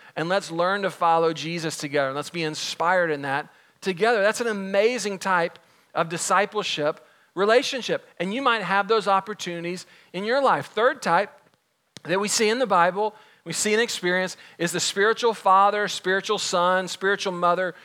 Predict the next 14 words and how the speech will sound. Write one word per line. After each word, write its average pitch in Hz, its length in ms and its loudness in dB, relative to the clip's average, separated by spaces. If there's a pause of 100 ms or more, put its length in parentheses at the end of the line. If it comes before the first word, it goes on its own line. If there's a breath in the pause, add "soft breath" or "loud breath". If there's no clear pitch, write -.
(100)
spiritual 180 460 -2
daughter, 175 320 4
where 165 100 2
there's 180 120 0
kind 214 200 2
of 226 80 2
a 196 80 0
wider 175 640 0
gap 185 460 2 (280 soft breath)
in 156 240 -8
age 214 600 2 (260 loud breath)
or, 151 340 0
or 147 40 -2
maturity. 226 840 2